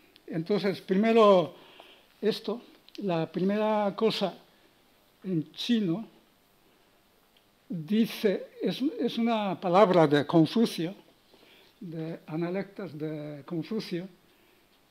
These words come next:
que dice, "calentar o visitar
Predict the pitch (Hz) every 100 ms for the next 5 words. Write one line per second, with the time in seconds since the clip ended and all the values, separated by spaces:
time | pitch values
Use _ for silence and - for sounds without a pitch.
0 | _ 190 165 170 - 175 165 - - _
1 | _ _ _ _ _ - 202 185 180 170
2 | - 240 269 330 - 208 170 143 160 -
3 | 196 247 262